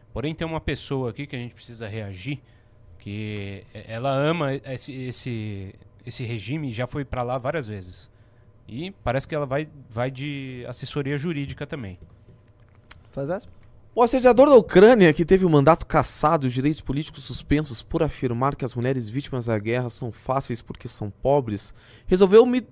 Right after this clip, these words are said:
Speaker 3: ofender nas redes sociais. É mais um machista que será processado. Todos nós sabemos as técnicas sorrateiras do M B L para tentar nos intimidar.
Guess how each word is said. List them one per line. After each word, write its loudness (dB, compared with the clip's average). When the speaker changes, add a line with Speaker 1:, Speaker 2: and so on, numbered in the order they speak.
Speaker 3:
ofender 6
nas -2
redes -2
sociais. 2
É 4
mais 4
um 0
machista 0
que -10
será 2
processado. 2
Todos 2
nós 8
sabemos 4
as 8
técnicas 2
sorrateiras 2
do 0
M -2
B 2
L 6
para 0
tentar -2
nos -6
intimidar. -6